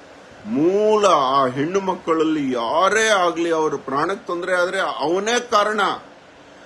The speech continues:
ಅವನನ್ನ ಬೀದಿಗೆ ಬಿಟ್ಟಿರೋ ಅವ್ರ ಅಪ್ಪ ಅಮ್ಮ ಕಾರಣ. ಅವ್ರ ಅಪ್ಪ ಅಮ್ಮ ಹಂಗ್ ಬೆಳ್ಸಕ್ ಕಾರಣ ಆಗಿರೋಂಥ ನಿಮ್ಮ ಹೆಣ್-, ಎಲ್ಲ ಪಾರ್ಟಿ ಕಾರಣ. ಅದನ್ನ ಒಪ್ಕೊಳ್ಳೋದ್ ಬಿಟ್ಬಿಟ್ಟು ಇನ್ನೊಬ್ಬರ ಪಾರ್ಟಿ ಕಡೆ ಬೆರಳು ತೋರಿಸ್ತಿದ್ಯಾ. ಥು,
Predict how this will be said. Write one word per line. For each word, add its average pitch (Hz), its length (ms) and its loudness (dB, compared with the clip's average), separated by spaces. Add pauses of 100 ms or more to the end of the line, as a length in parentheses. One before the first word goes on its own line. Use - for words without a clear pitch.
ಅವನನ್ನ 190 440 0
ಬೀದಿಗೆ 185 500 -4
ಬಿಟ್ಟಿರೋ 196 300 -2
ಅವ್ರ 175 280 2
ಅಪ್ಪ 214 240 -2
ಅಮ್ಮ 220 320 2
ಕಾರಣ. 208 380 0 (1120)
ಅವ್ರ 165 260 4
ಅಪ್ಪ 160 280 0
ಅಮ್ಮ 214 260 2
ಹಂಗ್ 202 280 2
ಬೆಳ್ಸಕ್ 180 440 -6
ಕಾರಣ 190 320 0
ಆಗಿರೋಂಥ 196 500 -4
ನಿಮ್ಮ 185 360 -6
ಹೆಣ್-, 160 640 -10 (520)
ಎಲ್ಲ 165 260 0
ಪಾರ್ಟಿ 196 540 0
ಕಾರಣ. 208 340 0 (1200)
ಅದನ್ನ 131 320 -4
ಒಪ್ಕೊಳ್ಳೋದ್ 196 480 -2
ಬಿಟ್ಬಿಟ್ಟು 214 460 -4
ಇನ್ನೊಬ್ಬರ 208 400 -2
ಪಾರ್ಟಿ 214 340 0
ಕಡೆ 196 220 -4
ಬೆರಳು 202 260 -2
ತೋರಿಸ್ತಿದ್ಯಾ. 202 560 -2
ಥು, 311 600 0